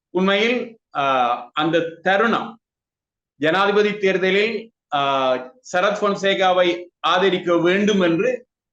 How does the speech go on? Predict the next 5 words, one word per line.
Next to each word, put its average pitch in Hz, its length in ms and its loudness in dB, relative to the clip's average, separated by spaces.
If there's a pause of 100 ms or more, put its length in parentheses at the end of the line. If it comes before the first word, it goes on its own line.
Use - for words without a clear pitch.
தமிழ் 196 220 2
தேசிய 185 460 -2
கூட்டமைப்பு 165 580 -2 (380)
முடிவெடுத்த 156 600 -2
பொழுது, 117 320 -10